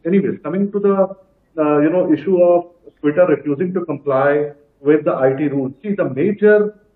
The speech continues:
confrontation is happening at two scales. One, Twitter does not want to employ, uh, you know, appoint three resident officers in India who are the employees of Twitter.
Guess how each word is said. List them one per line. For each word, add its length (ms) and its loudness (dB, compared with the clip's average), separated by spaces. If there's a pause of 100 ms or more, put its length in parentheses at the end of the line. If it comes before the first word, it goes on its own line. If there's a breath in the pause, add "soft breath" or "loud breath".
(120)
confrontation 720 -2
is 120 -8
happening 360 -12
at 180 -8
two 200 -6
scales. 260 -10
One, 340 -4
Twitter 320 -6
does 260 -4
not 160 -20
want 200 -8
to 180 -12
employ, 480 -2
uh, 140 -4
you 80 -6
know, 60 -4
appoint 440 -8 (140)
three 260 -6 (460)
resident 400 0
officers 440 -6
in 80 -14
India 160 -4
who 200 -2
are 80 -6
the 140 -6
employees 420 -4
of 160 -12
Twitter. 180 -20